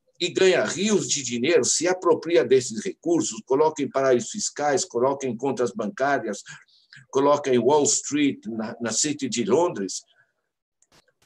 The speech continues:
e é completamente diferente do, eh, capitalista antigo, eh, que, digamos, eu uso o exemplo, pega um capitalista que decide produzir sapato, ele vai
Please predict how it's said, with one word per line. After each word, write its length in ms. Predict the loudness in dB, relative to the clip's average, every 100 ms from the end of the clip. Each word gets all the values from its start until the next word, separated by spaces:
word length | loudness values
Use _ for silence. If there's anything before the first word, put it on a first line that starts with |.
| _ _ _ 0
e 100 | 2
é 60 |
completamente 880 | 2 0 2 2 4 4 6 4 0
diferente 800 | -2 4 4 6 4 2 -2 -12 -16 _ -6 -4
do, 520 | 2 4 4 2 -4 0
eh, 300 | 2 4 4 2
capitalista 720 | 0 0 0 2 2 2 2
antigo, 680 | 2 2 2 2 2 -6 -8 _ _ -8 -8 -14 _ _ -2
eh, 100 | -2
que, 240 | 0 -2
digamos, 640 | -2 -2 4 4 4 0 -2 -6 -10 _ _ _
eu 120 | 0 2
uso 200 | 2 2
o 40 |
exemplo, 680 | 4 6 4 4 0 0 0 -6 _ -4
pega 220 | 0 0
um 80 | 0
capitalista 800 | 0 0 2 2 2 2 4 2
que 140 | 2 0
decide 520 | 4 4 4 -2 -2
produzir 420 | 0 0 0 -2 -2
sapato, 560 | -2 -2 2 2 4
ele 120 | 4
vai 120 | 4